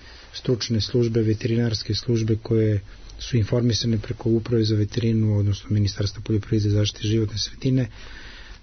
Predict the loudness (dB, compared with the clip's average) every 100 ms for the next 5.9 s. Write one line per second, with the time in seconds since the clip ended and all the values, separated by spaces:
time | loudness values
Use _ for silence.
0 | -4 0 2 2 2 0 -2 0 0 2
1 | 2 2 2 4 4 4 4 2 2 2
2 | 0 0 2 4 4 2 2 0 0 0
3 | 2 4 4 4 4 4 2 2 4 4
4 | 4 4 2 0 2 2 0 0 2 4
5 | 4 4 4 4 0 0 -2 -2